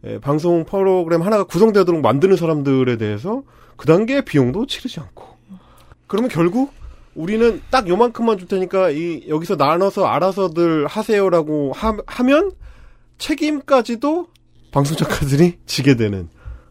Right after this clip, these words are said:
이 구조적 문제들. 그러면 결국 이게 우리가 이야기를 시작할 때는 원고료라고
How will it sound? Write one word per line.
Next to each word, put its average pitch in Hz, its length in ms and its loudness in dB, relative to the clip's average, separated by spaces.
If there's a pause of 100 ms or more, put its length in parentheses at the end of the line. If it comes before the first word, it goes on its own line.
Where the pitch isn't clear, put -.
(140)
이 139 220 0
구조적 143 420 -2
문제들. 107 420 -4
그러면 226 280 4
결국 151 280 2
이게 117 640 0 (320)
우리가 131 180 0
이야기를 135 300 6
시작할 185 320 2
때는 147 320 2 (380)
원고료라고 196 1200 2